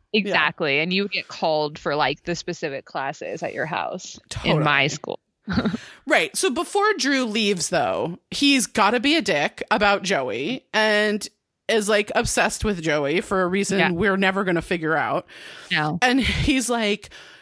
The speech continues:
Speaker 1: "Man, it really makes you wonder what Joey's doing while you rot away in here." And, like,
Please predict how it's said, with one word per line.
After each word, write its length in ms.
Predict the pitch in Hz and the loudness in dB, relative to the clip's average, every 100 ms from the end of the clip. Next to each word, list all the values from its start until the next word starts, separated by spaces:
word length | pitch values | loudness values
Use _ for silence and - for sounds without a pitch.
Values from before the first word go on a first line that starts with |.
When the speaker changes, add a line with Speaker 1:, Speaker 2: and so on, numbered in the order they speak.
| _ | _
Speaker 1:
"Man, 380 | 196 226 247 226 | 0 2 4 2
it 60 | |
really 380 | 190 202 240 311 | 2 2 2 4
makes 280 | 311 294 - | 2 2 0
you 80 | 226 | -2
wonder 440 | 180 190 220 185 | 0 0 2 2
what 220 | 180 165 160 | 2 0 0
Joey's 500 | 180 170 196 202 156 | 0 2 2 2 0
doing 320 | 175 160 160 | 0 0 0
while 160 | 156 156 | 0 2
you 160 | 165 | 0
rot 320 | 151 143 151 | 0 2 2
away 380 | 151 143 160 175 | 2 0 0 2
in 120 | 143 | 0
here." 520 | 147 - 113 104 117 - | -4 -8 -10 -10 -10 -6
And, 200 | 220 254 | -4 0
like, 380 | 285 285 254 | 0 0 -4